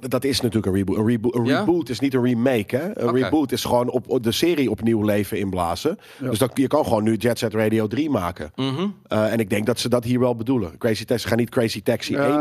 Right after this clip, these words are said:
Speaker 1: eh,
Speaker 3: eh,
Speaker 1: remaken.
Speaker 3: Jet Set Radio drie is een sequel natuurlijk. Eh,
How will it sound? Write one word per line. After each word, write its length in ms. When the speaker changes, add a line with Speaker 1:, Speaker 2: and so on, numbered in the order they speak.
Speaker 1:
eh, 180
Speaker 3:
eh, 100
Speaker 1:
remaken. 520
Speaker 3:
Jet 180
Set 140
Radio 320
drie 240
is 300
een 80
sequel 440
natuurlijk. 640
Eh, 400